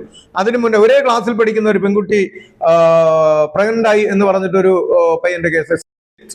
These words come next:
മനസ്സിലായില്ലേ? അത് ഓർമ്മയുണ്ടോ? ആ കേസിൽ ഞങ്ങൾ ഇടപെട്ടിട്ടുണ്ടായിരുന്നു. ഏകദേശം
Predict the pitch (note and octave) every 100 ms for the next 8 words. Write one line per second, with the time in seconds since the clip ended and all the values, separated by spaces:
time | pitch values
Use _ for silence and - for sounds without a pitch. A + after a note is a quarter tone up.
0 | _ _ _ _ _ - F3+ G#3 C#3+ B2+
1 | G#3 A#3 A3+ G3 B2+ - E4+ - - F#3+
2 | C4+ B3+ A#3+ B3 A#3 A3+ A3+ A3+ A3 A3
3 | G3 G#3 G3 F#3+ F#3+ G#3 G#3+ G#3